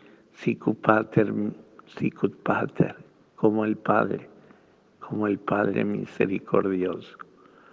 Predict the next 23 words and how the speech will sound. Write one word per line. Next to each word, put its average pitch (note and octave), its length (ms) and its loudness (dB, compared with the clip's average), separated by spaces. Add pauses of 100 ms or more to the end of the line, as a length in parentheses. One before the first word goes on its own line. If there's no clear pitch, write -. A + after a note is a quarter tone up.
(680)
Pidámosle A#2+ 680 2
al A2+ 140 2
Señor G#2 680 0
que A2+ 200 6
ese - 380 -6 (540)
sea G#2 420 4
nuestro G#2 720 0 (580)
ideal A2+ 520 4
de A2+ 160 2
vida. F#2 440 0 (1000)
Hacia A2+ 400 2
allá B2+ 280 4
tenemos A#2+ 500 2
que - 140 -2
caminar, G2 600 -4 (1300)
a A#2 120 -6
ser G2+ 300 0
como G2 260 0
el F2+ 140 -2
Padre, - 560 -6 (1120)
el G2 200 2
Padre A2 440 2
misericordioso. F#2 1400 -4